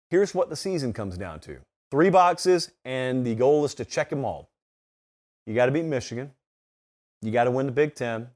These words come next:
You gotta win the national title. Now, you don't have to do all three of those every year, but that is the, the gauge with which they measure success at Ohio State.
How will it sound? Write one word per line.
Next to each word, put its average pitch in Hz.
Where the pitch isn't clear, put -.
You 107
gotta 120
win 123
the 123
national 123
title. 85
Now, 120
you 131
don't 160
have -
to 135
do 123
all 131
three 135
of 139
those 131
every 117
year, 135
but 127
that 156
is 147
the, 123
the 117
gauge 127
with 104
which 123
they 123
measure 120
success -
at 113
Ohio 95
State. 107